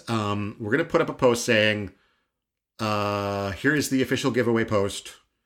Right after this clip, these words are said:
Um, follow us, like, and share this post,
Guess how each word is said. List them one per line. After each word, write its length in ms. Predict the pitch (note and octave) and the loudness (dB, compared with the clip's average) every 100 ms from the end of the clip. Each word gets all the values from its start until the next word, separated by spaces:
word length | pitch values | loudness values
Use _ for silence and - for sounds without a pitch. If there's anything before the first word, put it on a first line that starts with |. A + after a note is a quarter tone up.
| _ _ _ _ - | _ _ _ _ -6
Um, 540 | G#2+ G2+ G2 F#2+ G2 - _ _ _ _ _ _ | -2 -2 -2 -6 -10 -16 _ _ _ _ _ _
follow 320 | C#3+ D#3+ D#3+ | 4 4 4
us, 520 | C3 B2+ - - - _ _ _ _ _ _ G#2+ | 2 0 -4 -6 -10 _ _ _ _ _ _ 2
like, 560 | A#2 B2 A#2 - - _ _ _ _ - | 6 6 4 -4 -20 _ _ _ _ -8
and 140 | A2 | -4
share 640 | - - B2+ B2 A#2 A#2 A2+ | -2 2 6 6 6 4 2
this 360 | G2+ A2+ - | -2 -2 -4
post, 680 | - G#2 G2 G2 - - | -4 0 0 0 -6 -14